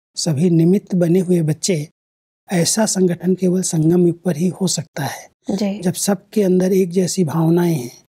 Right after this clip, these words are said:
Speaker 1: एक जैसा सेवा का लक्ष्य है, एक के प्यार में, एक की लगन में रहने वाले हैं, तो ऐसा पवित्र आत्माओं का संगठन युवा वर्ग का संगम युग पर ही देखने को मिलता है। पूरे कल्प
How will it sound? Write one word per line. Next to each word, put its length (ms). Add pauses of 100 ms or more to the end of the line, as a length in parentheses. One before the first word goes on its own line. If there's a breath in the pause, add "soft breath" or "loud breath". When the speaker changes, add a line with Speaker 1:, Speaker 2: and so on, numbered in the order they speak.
(240)
Speaker 1:
एक 220
जैसा 360
सेवा 360
का 200
लक्ष्य 360
है, 220 (420)
एक 320 (100)
के 140
प्यार 380
में, 180
एक 320
की 140
लगन 300
में 160
रहने 260
वाले 280
हैं, 200 (540)
तो 80
ऐसा 320
पवित्र 440
आत्माओं 460
का 160
संगठन 560 (380)
युवा 320
वर्ग 200 (140)
का 180 (420)
संगम 480
युग 200
पर 140
ही 200
देखने 380
को 120
मिलता 340
है। 80
पूरे 280 (140)
कल्प 240